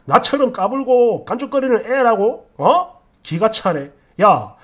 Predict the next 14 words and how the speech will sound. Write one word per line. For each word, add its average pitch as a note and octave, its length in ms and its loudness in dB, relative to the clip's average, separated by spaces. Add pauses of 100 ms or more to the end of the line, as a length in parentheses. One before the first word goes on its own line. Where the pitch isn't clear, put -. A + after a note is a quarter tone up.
(240)
내가 G#3 340 2
분명 A3 320 4
형이고 G#3+ 600 0
나이 A3+ 260 2
서른다섯 B3+ 600 2
살이라고 A3 460 -2
했는데, G3+ 520 -6
어? D4+ 360 6
뭐가 G#3 180 -2
어쩌고 A3 340 -4
어째? D4+ 280 -14 (200)
애라고? A#3 580 2 (300)
야, F3+ 220 2
됐다. E3+ 520 -2